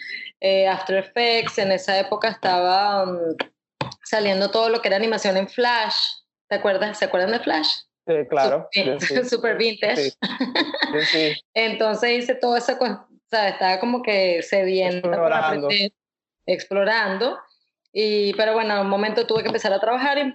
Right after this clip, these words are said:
Speaker 1: y me metí en el mundo de motion graphics y ahí de-, empecé a desarrollar toda una carrera de, mezclando todos mis conocimientos de animación, diseño, ilustración.
Speaker 2: Ujú.
Speaker 1: Que bueno, en verdad el After Effects en ese momento me enamoró porque vi que era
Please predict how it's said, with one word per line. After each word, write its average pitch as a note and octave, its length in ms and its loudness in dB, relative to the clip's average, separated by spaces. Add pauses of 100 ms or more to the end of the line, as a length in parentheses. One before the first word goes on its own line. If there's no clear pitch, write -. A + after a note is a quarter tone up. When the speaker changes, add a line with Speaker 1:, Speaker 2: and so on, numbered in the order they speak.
Speaker 1:
y G#3+ 40 0
me G3+ 120 2
metí F#3+ 260 0
en F#3 100 2
el F#3 60 0
mundo G3+ 280 0
de G#3+ 140 2
motion F#3+ 380 0
graphics A3+ 540 0
y A3 60 0
ahí F3 500 2
de-, F#3+ 180 0
empecé G#3 360 0
a - 20 2
desarrollar F3 580 0
toda F3+ 180 0
una G3 140 0
carrera F3 380 0
de, E3+ 380 0 (140)
mezclando G#3 520 0
todos B3+ 220 2
mis C4 100 0
conocimientos G#3 460 0
de A#3+ 60 2
animación, G3+ 480 0
diseño, F#3 320 0
ilustración. F3 520 -2
Speaker 2:
Ujú. - 80 -20 (600)
Speaker 1:
Que G#3 140 0
bueno, A3+ 220 2
en F#3+ 260 0
verdad F3+ 220 2
el F#3 80 2
After G#3+ 260 0
Effects F#3+ 340 -2
en G#3 120 0
ese G#3 120 -2
momento G3 480 0
me G#3 420 0
enamoró G3 460 2
porque A#3+ 460 -2
vi F3+ 220 -2
que G3 200 4
era G#3+ 400 0